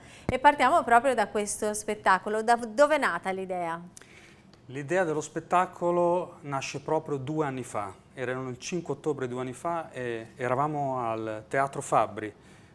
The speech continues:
Speaker 2: Ero al Teatro Fabbri con, con, con Paolo e, e dove c'era una quinta elementare di una scuola di Cesena intitolata ad Annalena che sul palco stava mettendo in scena la sua vita.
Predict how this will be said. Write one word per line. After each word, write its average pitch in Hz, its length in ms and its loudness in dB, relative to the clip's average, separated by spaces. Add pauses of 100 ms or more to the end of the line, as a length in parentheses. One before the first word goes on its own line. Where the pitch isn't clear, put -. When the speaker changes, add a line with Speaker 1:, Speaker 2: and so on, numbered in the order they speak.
(120)
Speaker 2:
Ero 113 300 -2
al 110 80 -2
Teatro 123 300 -2
Fabbri 123 320 0
con, 113 580 -4 (160)
con, 107 320 -12
con 117 240 -10
Paolo 160 640 2 (420)
e, 165 300 4
e 131 240 2
dove 160 160 2
c'era 160 240 4
una 139 220 2
quinta 233 420 2
elementare 127 800 2
di 113 60 -4
una 120 120 0
scuola 139 340 2
di 123 120 -2
Cesena 127 360 -2
intitolata 127 720 0
ad 127 140 0
Annalena 165 560 0
che 151 440 0
sul 151 280 -4
palco 127 720 2 (340)
stava 151 320 8
mettendo 160 360 2
in 190 80 2
scena 180 220 0
la 185 80 2
sua 175 180 0
vita. 107 280 -6